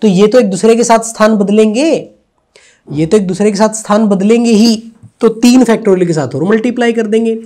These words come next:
तो यहाँ पे आपका five factorial होता है वन ट्वेंटी और तीन factorial होता है सिक्स, तो आपका जो value है वो कितना आ जाएगा?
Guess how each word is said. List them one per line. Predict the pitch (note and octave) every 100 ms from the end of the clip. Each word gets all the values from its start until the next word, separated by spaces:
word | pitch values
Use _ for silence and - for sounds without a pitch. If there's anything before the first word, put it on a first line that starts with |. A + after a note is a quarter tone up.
| - - -
तो | E3+
यहाँ | E3+ F#3
पे | G#3+
आपका | G#3+ A3+
five | - G3+ A3
factorial | A3+ G#3 G#3+ G#3
होता | E3+ D3+
है |
वन | C3+ D3+
ट्वेंटी | E3+ B3 B3 C4+ B3+ - - -
और | E3+ -
तीन | A3 A#3+
factorial | A3 G#3 G3+ F#3 D#3
होता | D#3
है | C3+
सिक्स, | - C#4 - - _ _
तो | E3
आपका | C#3+ - D#3
जो | C#3+
value | C3 C3 B2+
है | B2
वो | C3
कितना | B2+ C3 C3
आ |
जाएगा? | B2+ D3+ G#3 G3